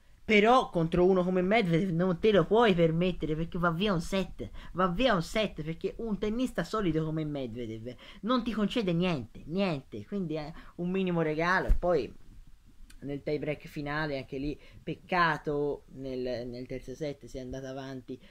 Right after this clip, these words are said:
due a zero in quel tie break, poi si è fatto subito riprendere e Medvedev è riuscito a portarsela a casa con relativa facilità. Ehm,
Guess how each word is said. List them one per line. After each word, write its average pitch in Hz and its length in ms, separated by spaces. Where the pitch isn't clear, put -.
due 156 240
a 151 80
zero 160 220
in 156 60
quel 165 220
tie 143 240
break, 135 240
poi 135 140
si 135 120
è - 20
fatto - 260
subito 143 380
riprendere 123 540
e - 20
Medvedev 117 760
è 147 120
riuscito 143 360
a 131 60
portarsela 135 560
a 131 80
casa 139 340
con 135 120
relativa 127 440
facilità. 120 640
Ehm, - 680